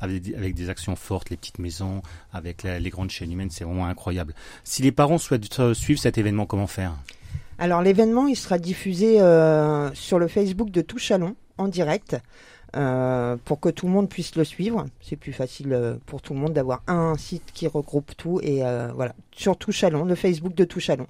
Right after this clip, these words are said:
Speaker 2: qui seront là présents aussi avec nous après pour une, une table ronde pour discuter, euh, des discriminations avec les adultes présents et les élèves présents.
Speaker 1: Ah ouais.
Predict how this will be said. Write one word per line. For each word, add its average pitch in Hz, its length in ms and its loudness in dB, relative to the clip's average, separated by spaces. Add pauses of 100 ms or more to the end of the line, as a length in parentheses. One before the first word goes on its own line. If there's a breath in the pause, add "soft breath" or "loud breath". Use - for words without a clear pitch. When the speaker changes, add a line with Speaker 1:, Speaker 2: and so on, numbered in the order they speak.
Speaker 2:
qui - 140 -14
seront 156 220 -4
là 165 140 6
présents 170 420 2
aussi 165 260 0
avec 151 260 4
nous 165 140 2
après 160 300 2
pour 147 200 2
une, 135 120 -2
une 139 240 -2
table 143 240 4
ronde 180 260 4
pour - 160 -4
discuter, 143 560 0
euh, 120 60 0 (580 loud breath)
des 170 100 2
discriminations 160 800 0
avec 139 260 0
les 135 160 -2
adultes 143 400 -2
présents 151 480 0
et 151 120 2
les 131 240 -2
élèves 127 220 -2
présents. 120 360 -8
Speaker 1:
Ah 92 100 -8
ouais. 90 120 -8